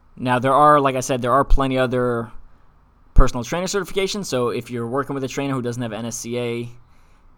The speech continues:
don't immediately be like, "All right, well, I, I gotta find someone with N S C A." Again, that's just one piece. You just wanna make sure he has some, or her has some sort of qualification, instead of just,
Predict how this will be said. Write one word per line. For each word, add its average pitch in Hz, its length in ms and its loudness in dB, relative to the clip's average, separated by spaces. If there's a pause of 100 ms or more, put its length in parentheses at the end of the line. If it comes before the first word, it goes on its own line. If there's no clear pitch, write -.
(200)
don't 127 320 -6 (320)
immediately 127 420 -2
be 120 120 -4
like, 110 160 -6
"All 165 100 0
right, 156 140 2
well, 147 180 4
I, 131 140 6
I 120 100 -2
gotta 147 220 2
find 135 200 -2
someone 135 240 -4
with 120 40 -10
N 127 100 -6
S 120 120 -8
C 123 240 -6
A." 120 300 -6 (560)
Again, 110 320 -6 (960)
that's 135 180 0
just 151 180 -2
one 143 180 -4
piece. - 560 0
You - 80 -12
just 127 140 -6
wanna 147 120 4
make 135 120 -2
sure 139 140 -4
he 127 80 -4
has 123 180 -4
some, 135 560 -4
or 110 140 -10
her 123 280 -2
has 117 160 -8
some 131 220 -6
sort 123 200 -8
of 113 120 -12
qualification, 110 840 -8 (480)
instead 117 260 -8
of 113 80 -6
just, 110 520 -10